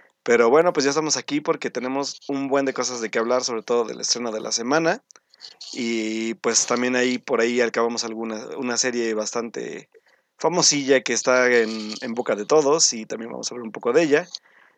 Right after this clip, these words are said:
Pero pues este programa es especial porque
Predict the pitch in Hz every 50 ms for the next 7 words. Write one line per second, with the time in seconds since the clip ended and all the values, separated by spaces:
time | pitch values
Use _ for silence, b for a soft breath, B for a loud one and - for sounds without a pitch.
0 | B _ - 262 254 247 233 220 - - 175 180 190 185 - - - - b b
1 | b b _ _ _ - 160 170 170 - 175 165 165 160 165 160 - - 165 165
2 | 175 180 175 165 160 160 156 151 139 - 139 - - 151 135 - 143 139 - -
3 | 151 139 127 - - 117 113 113 117 - -